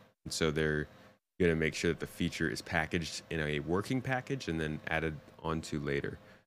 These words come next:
I'm, honestly, who knows what kind of stuff has to be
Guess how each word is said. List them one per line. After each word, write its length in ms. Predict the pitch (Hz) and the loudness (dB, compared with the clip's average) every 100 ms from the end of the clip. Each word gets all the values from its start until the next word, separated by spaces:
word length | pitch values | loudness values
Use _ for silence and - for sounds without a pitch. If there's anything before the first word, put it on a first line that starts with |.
| _ _ _ _ _ _ - | _ _ _ _ _ _ 6
I'm, 560 | 87 92 92 92 92 87 - - _ _ _ _ _ _ _ _ 90 | 10 10 10 8 4 2 -10 -20 _ _ _ _ _ _ _ _ 2
honestly, 320 | 98 - 95 | 4 4 4
who 180 | 95 104 | 6 8
knows 240 | 90 82 | 8 6
what 120 | 73 | 2
kind 160 | 90 76 | 2 2
of 80 | - | 2
stuff 220 | 85 - | 0 2
has 200 | 76 - | 2 2
to 100 | - | -4
be 120 | 71 | -6